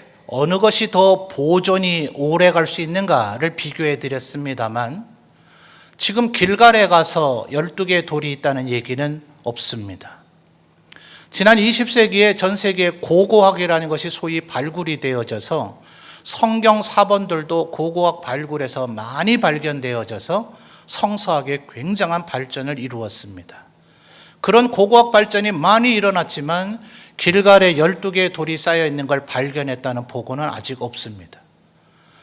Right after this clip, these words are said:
만약 그것이 지금까지 있다면 아마 중요한 성지순례의 코스 중에 하나가 되었겠죠. 아마도 그 이후에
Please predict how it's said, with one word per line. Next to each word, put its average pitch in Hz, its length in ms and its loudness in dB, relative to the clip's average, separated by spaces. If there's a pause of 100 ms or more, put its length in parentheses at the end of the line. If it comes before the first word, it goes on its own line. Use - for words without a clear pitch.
(200)
만약 208 240 2
그것이 233 360 2
지금까지 233 580 4
있다면 185 600 2 (360)
아마 190 340 2
중요한 208 880 2
성지순례의 202 920 0
코스 - 360 -2
중에 160 220 -4
하나가 143 520 -4 (200)
되었겠죠. 135 680 -8 (1200)
아마도 175 360 0
그 180 100 -2
이후에 170 720 -2